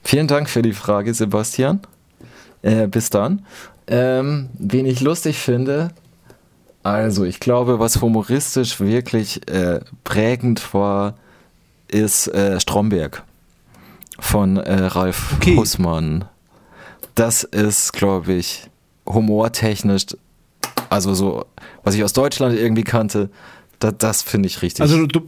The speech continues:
Speaker 1: oder fand ich
Speaker 2: du meinst die
Speaker 1: richtig
Speaker 2: Serie?
Speaker 1: witzig. Die, ich meine die Serie, ja.
Speaker 2: Ja, ja, ja.
Speaker 1: Die, die finde ich komisch.
Speaker 2: Okay, okay, das wäre in dem Fall aber, äh, hier, äh, Klaus, nee, wie heißt der? Klaus-Maria Herbst? Nee, wie heißt der?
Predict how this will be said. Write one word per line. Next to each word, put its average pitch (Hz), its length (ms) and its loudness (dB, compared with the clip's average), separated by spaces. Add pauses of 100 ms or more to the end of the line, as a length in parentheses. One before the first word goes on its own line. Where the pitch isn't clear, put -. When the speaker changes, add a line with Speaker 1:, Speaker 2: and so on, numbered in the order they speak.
(140)
Speaker 1:
oder 190 160 0
fand 123 320 0
ich 101 60 0
Speaker 2:
du 139 60 2
meinst 220 200 4
die 220 40 0
Speaker 1:
richtig 196 180 4
Speaker 2:
Serie? 107 80 2
Speaker 1:
witzig. - 320 -6 (1120)
Die, 123 200 2
ich 117 140 0
meine 123 140 2
die 113 40 2
Serie, 92 400 0
ja. 73 140 -4 (680)
Speaker 2:
Ja, 170 180 2 (520)
ja, 143 200 0 (600)
ja. 135 200 4
Speaker 1:
Die, 117 200 2 (280)
die 139 200 2
finde 104 320 0
ich 98 140 -6
komisch. 85 540 -2 (600)
Speaker 2:
Okay, 135 360 -4 (240)
okay, 139 200 -4
das 131 180 -2
wäre 185 260 4
in 185 120 0
dem 190 160 2
Fall 185 220 2
aber, 180 220 2
äh, 160 200 2
hier, 160 240 2
äh, 151 100 -2
Klaus, 160 260 -2 (200)
nee, 135 180 0
wie 170 100 2
heißt 202 120 -2
der? 170 80 0
Klaus-Maria 160 460 0
Herbst? 175 340 0
Nee, 127 100 2
wie 131 80 2
heißt 165 200 0
der? 220 140 -2